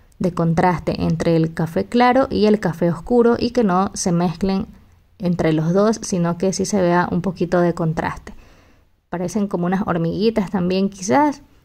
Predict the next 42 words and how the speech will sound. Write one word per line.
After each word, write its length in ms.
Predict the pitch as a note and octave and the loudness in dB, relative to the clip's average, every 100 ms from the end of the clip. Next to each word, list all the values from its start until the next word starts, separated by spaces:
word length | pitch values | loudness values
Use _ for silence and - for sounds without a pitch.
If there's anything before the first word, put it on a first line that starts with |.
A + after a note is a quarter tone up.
| _ | _
Trata 240 | - F#3+ | -4 2
de 60 | G#3+ | 2
usar 200 | F3+ G3+ | 2 2
el 100 | G#3 | 2
pincel 320 | F3+ F3 G3 | 0 0 0
más 200 | G3 A3+ | 2 2
pequeño 380 | A3+ G#3 F#3+ G3 | 0 -2 -2 -2
que 100 | F#3 | -4
tengas 360 | F3 A3+ A#3 G#3 | -2 0 0 0
para 200 | F3 D#3+ | -2 -2
hacer 200 | - E3 | 0 -2
este 220 | E3 D#3+ | -2 -6
efecto. 420 | D#3+ - - - - - _ _ _ - | -4 -6 -8 -16 -20 -20 _ _ _ -4
Entonces 380 | A3 C4 C#4 | 0 2 2
vamos 220 | C4 A3 A3+ | 4 4 2
a 60 | |
rellenar 380 | G#3+ F#3+ F3+ F#3 | 0 0 0 -2
todo 280 | - A#3 B3+ | -2 0 2
este 240 | A3 G#3 | 0 0
lado 160 | F3+ F3+ | 2 2
izquierdo 680 | F#3 - B3+ B3 A#3+ B3+ B3+ - _ _ | 0 -2 0 2 2 0 -4 -14 _ _
que 100 | - | -10
está 460 | D#3+ - F3 F3 G#3 - _ _ _ _ | -8 -2 0 0 -2 -8 _ _ _ _
justo 380 | - G3 D#3+ G3 | -6 -6 -2 0
al 100 | E3+ | 2
lado 200 | E3+ F3 | 2 2
de 80 | F3+ | 0
la 160 | F3 | 0
casa 280 | A3+ A#3+ A#3+ | 0 0 -2
con 160 | - E3 | -2 -2
estos 240 | D#3+ D#3+ | -2 -2
árboles. 540 | - G#3 F3+ F3 F#3 - - - - | 0 2 2 2 -2 -8 -16 -20 -8
Y 120 | - C#4+ | -2 2
luego 320 | C#4 B3+ A#3 | 4 4 4
vamos 220 | G3 G3 | 2 0
a 40 | |
hacer 180 | F#3 F#3+ | 0 -2
un 100 | F#3 | 0
árbol 260 | F#3 F#3 F#3 | 0 2 2
mucho 320 | G#3 C4 C4+ | 2 2 2
más 200 | A3 G3+ | 4 4
grande. 520 | F#3+ D#3+ D3+ D#3 A3 | 4 2 0 0 0